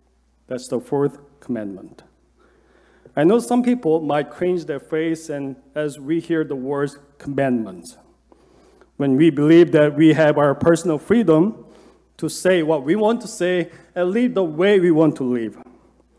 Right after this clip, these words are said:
Maybe except for paying our taxes to I R S. But theologically,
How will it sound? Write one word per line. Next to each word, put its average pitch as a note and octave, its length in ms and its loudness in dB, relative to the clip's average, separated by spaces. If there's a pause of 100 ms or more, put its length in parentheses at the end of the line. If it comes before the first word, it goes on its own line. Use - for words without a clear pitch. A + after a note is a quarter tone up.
(540)
Maybe G3+ 180 -2
except - 720 -4
for E3 120 -4
paying G3 260 -2
our E3+ 100 -2
taxes F3 500 -6 (340)
to D3 120 -8
I C#3 200 -2
R A#2 140 -2
S. - 320 -14 (1800)
But G#3+ 220 -4
theologically, G#3 920 2